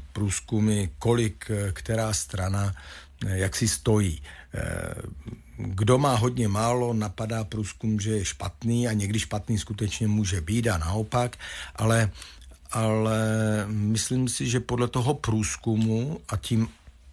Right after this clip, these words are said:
tu druhou možnost, ty vlastní pocity, byť si myslíme, že jsou racionální, třeba ty po-, eh, eh, tedy pohledy,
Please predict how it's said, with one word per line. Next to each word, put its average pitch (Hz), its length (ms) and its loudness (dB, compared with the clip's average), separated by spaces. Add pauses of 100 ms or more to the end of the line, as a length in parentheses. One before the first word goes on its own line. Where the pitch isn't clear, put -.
(120)
tu 117 100 -2
druhou 110 380 2
možnost, 110 520 2
ty 113 140 -2
vlastní 101 440 0
pocity, 107 960 -2
byť 95 440 -2
si - 140 -2
myslíme, 104 400 0
že 101 80 0
jsou 101 220 0
racionální, 107 840 2 (340)
třeba 95 260 2
ty - 140 0
po-, 101 340 0
eh, 98 280 2 (200)
eh, 104 280 -2
tedy 107 180 2
pohledy, 101 600 4